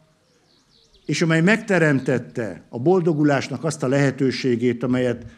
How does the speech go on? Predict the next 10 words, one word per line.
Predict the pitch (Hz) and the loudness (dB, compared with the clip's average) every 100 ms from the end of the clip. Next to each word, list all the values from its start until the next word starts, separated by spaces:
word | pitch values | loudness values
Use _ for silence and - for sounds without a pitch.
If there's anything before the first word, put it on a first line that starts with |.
| _ | _
nem | 220 226 | -2 0
csak | - | 2
a | |
magyarok, | 156 165 156 151 156 156 | 2 4 4 4 2 0
de | 151 | 0
más | 165 202 175 | 4 2 2
nemzetek | 156 156 147 151 127 123 110 | 0 2 2 0 0 -2 -2
is | 110 90 - - _ _ _ _ _ | -6 -6 -12 -16 _ _ _ _ _
igénybe | 147 180 175 165 | 0 2 2 2
vehettek, | 151 147 139 139 143 135 - | 2 4 2 2 0 0 -4